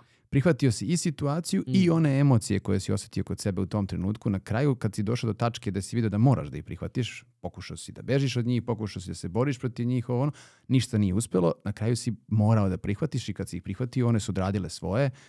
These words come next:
Speaker 1: i to je to, prošlo. Tačka. E, to je, to je proces izlečenja, e, makar ovog akutnog. Kod hroničnog malo teže ide. Jer, e, znaš kako, da, da je, da je, da to, da je to lako rešivo,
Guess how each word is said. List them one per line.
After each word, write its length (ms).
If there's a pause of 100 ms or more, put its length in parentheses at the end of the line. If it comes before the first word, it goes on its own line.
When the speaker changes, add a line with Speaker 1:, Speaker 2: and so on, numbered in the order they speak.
(160)
Speaker 1:
i 80
to 100
je 60
to, 160 (120)
prošlo. 320 (420)
Tačka. 320
E, 100
to 260
je, 140
to 140
je 80
proces 360
izlečenja, 560 (400)
e, 160 (160)
makar 320
ovog 160
akutnog. 500
Kod 200
hroničnog 480
malo 220
teže 280
ide. 120 (260)
Jer, 160
e, 140
znaš 220
kako, 300
da, 300
da 260
je, 100
da 180
je, 140
da 300
to, 340
da 140
je 60
to 140
lako 280
rešivo, 460